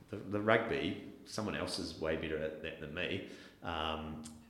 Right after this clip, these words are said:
mainly the players. And, <laughs> um, you know, the journey should be about me helping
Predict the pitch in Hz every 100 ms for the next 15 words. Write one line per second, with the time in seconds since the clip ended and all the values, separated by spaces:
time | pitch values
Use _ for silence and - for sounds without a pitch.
0 | - - 76 85 73 71 - 82 76 104
1 | - - 104 95 95 - - - 95 95
2 | 85 82 - - - - - - - -
3 | 85 82 - 90 87 101 98 104 87 85
4 | - - - - 98 - 87 82 80 -
5 | 98 80 80 82 85 82 85 87 80 87
6 | 80